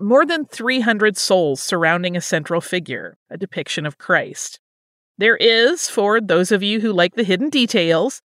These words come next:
a self-portrait of Michelangelo sneaked into an unexpected place in this painting. The artist rendered himself as the flayed skin of Saint Bartholomew, who was one of the twelve apostles of Jesus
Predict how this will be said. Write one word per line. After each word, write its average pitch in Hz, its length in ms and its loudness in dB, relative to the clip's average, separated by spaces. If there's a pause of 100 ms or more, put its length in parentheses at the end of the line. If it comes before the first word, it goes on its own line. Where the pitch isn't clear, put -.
a 240 120 2
self-portrait 339 960 2
of 254 120 0
Michelangelo 240 680 2
sneaked 254 540 -6
into 240 400 -4
an 254 200 0
unexpected 202 720 -2
place 180 340 0
in 165 160 -6
this 165 160 -8
painting. 147 680 -10 (520)
The 226 200 -4
artist 277 600 2 (140)
rendered 226 480 0
himself 247 680 2
as 208 160 0
the 254 120 2
flayed 196 400 0
skin 170 400 -2
of - 160 -2
Saint - 280 -4
Bartholomew, 165 840 0 (360)
who 180 80 -8
was 180 160 -2
one 185 120 2
of 185 80 2
the 185 80 0
twelve 180 440 4
apostles 226 600 0
of 226 140 -4
Jesus 170 500 -4